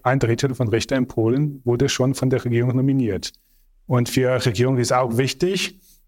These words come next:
dass die Medien unterdrückt werden, die freien Medien, und versucht uns auch juristisch so zu erschöpfen. Die,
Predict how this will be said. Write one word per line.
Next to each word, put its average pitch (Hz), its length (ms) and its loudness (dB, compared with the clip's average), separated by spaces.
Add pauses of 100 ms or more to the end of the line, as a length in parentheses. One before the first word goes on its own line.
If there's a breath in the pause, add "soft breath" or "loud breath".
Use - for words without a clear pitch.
dass 117 160 0
die 131 80 2
Medien 135 480 0
unterdrückt 120 680 0
werden, 110 300 2
die 117 80 0
freien 117 320 0
Medien, 120 340 2
und 123 240 0
versucht 117 500 -2
uns 131 180 0
auch 110 200 0
juristisch 110 600 -2
so 113 200 -2
zu 113 160 -2
erschöpfen. 104 560 -2
Die, 110 180 0